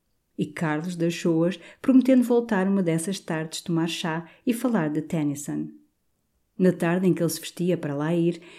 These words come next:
Damaso apareceu-lhe no quarto a dar-lhe uma novidade que o enchia de desgosto e de ferro. O telhudo do Castro Gomes mudara de ideia,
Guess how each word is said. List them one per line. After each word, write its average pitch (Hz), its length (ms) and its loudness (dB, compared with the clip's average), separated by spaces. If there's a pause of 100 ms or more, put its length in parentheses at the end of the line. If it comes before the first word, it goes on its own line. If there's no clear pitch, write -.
(140)
Damaso 240 440 6
apareceu-lhe 220 460 2
no 190 140 4
quarto 170 460 -4 (200)
a 240 60 2
dar-lhe 233 300 4
uma 226 140 12
novidade 226 520 8
que - 120 2
o 220 60 8
enchia 202 380 4
de 156 120 0
desgosto 156 600 -4
e 147 40 2
de 147 100 -10
ferro. 147 420 -6 (760)
O 180 100 -2
telhudo 170 500 2
do - 20 2
Castro 170 440 -2
Gomes 165 300 4
mudara 175 400 2
de 170 100 0
ideia, 165 480 0